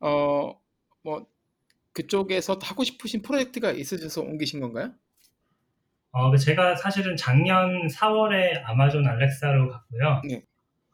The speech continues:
Speaker 2: 근데 이제 아마존 알렉사로 갔던 이유는 좀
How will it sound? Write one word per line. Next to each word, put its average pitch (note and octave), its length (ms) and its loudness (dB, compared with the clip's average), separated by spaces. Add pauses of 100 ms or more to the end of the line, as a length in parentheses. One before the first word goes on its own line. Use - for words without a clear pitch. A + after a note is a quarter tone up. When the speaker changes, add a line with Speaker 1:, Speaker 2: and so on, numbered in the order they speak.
(100)
Speaker 2:
근데 D3 100 2
이제 C#3+ 100 2
아마존 D#3+ 320 2
알렉사로 E3+ 520 2
갔던 C#3+ 360 2
이유는 C#3 840 6 (920)
좀 B2+ 580 0